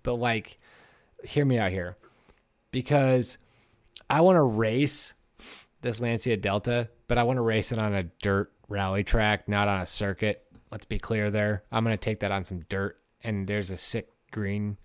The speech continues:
livery on it. I want that. But I would daily the Evo. I, I a hundred percent would take the Mitsubishi Lancer, uh, because that is just a sick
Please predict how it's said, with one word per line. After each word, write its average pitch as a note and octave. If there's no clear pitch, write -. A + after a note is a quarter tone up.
livery G2+
on G2+
it. G#2
I G2+
want G2
that. A#2+
But -
I C#3
would C#3
daily A2
the D3
Evo. F2
I, A#2
I A#2
a G#2+
hundred C#3
percent C3
would G#2
take -
the A2
Mitsubishi G2+
Lancer, G2
uh, F#2+
because G#2+
that A2+
is A#2
just A2+
a A2
sick -